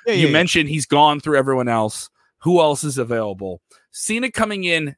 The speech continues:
Speaker 2: now to get that spot. Does it feel like he usurps the line and jumps the line? Yeah, but it's John Cena.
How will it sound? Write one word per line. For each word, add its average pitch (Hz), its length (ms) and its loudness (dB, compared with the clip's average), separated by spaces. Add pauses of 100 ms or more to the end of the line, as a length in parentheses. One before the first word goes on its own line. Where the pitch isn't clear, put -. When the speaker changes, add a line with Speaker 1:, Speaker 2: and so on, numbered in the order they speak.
Speaker 2:
now 107 720 0 (300)
to 131 100 0
get 113 280 -2
that 110 200 0
spot. 104 360 -2 (180)
Does 170 220 2
it 185 100 -4
feel 180 180 -4
like 170 140 -2
he 180 80 -8
usurps 151 600 -2
the 143 80 -4
line 143 340 -2
and 127 160 -8
jumps 131 300 -4
the 143 80 -8
line? 147 280 -2
Yeah, 170 340 0 (220)
but 214 120 4
it's - 180 -4
John 175 520 2
Cena. 101 400 -8